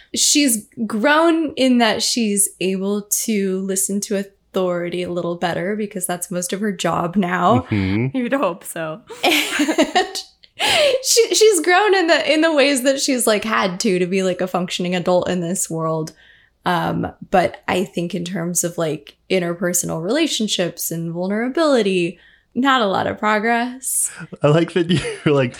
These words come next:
Speaker 2: "She's just now gotten more expert at constructing the wall <laughs> that stands between her and other
Speaker 1: Yeah,
Speaker 2: people."
Speaker 1: she's like, "This is a convincing facade, right?" Like,
Speaker 2: It was kind of interesting too, I think, because at the time we were still,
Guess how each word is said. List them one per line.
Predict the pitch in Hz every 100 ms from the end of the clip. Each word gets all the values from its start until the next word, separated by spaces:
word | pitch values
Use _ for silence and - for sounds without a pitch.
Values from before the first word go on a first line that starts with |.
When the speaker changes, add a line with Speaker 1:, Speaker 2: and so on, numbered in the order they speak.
| - -
Speaker 2:
"She's | - 143
just | 139 151 147
now | 143 139 139
gotten | 127 131 127 120
more | 120 117
expert | 113 - - 117 110
at | 110
constructing | - 104 - 110 - 101 95
the | 98
wall | 98 95 - 123 - _ _
<laughs> | _ _
that | - -
stands | - - - 123 110
between | 131 113 - 135 -
her |
and | 120
other | 113
Speaker 1:
Yeah, | 294 247 214 208
Speaker 2:
people." | 233 349 370
Speaker 1:
she's | - - - 262 254 254 -
like, | 233 240 -
"This | 269 262
is | 247 196
a | 165
convincing | 160 185 175 185 190 175 175
facade, | - 190 - 160 165 170
right?" | - 202 269 302 - -
Like, | 180 175 - - -
Speaker 2:
It | 147
was | 156 214
kind | - 254
of | 208
interesting | 151 156 151 135
too, | - 139
I | 131
think, | 127 123
because | 120 113 113 104 - _ -
at | 107
the | -
time | - 135 139
we | 123
were | 113 110
still, | - - 113 110 107 104